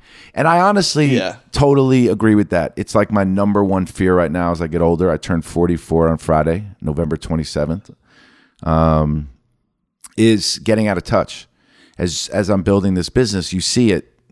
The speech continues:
Speaker 1: thirty-five, like, aside from the fact that K D is thirty-two, you're twenty-five. I mean, most of our company is all young people. And that's crucial because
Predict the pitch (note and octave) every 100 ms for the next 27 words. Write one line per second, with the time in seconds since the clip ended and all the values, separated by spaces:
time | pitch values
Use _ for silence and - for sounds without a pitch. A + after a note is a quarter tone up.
0 | - G2 F#2 E2 G#2 G#2 D#2 D#2 - -
1 | D#2+ - G2 F#2 F2+ D#2 E2 D2+ C#2+ -
2 | E2 D#2+ F2 D#2 C#2 - - - D#2+ C#2+
3 | - C#2 C#2 G2 _ _ _ _ _ -
4 | D#2+ D#2 F#2+ E2+ D2+ D#2 D2 D2 D2+ E2
5 | D#2+ E2 E2+ F2 D#2+ - F2 F2 B1+ B1+
6 | B1+ - C#2+ C#2 C2+ C#2 D2 - B1+ -
7 | - - C#2+ D2 - - - - B2+ -
8 | E2 D2 - F2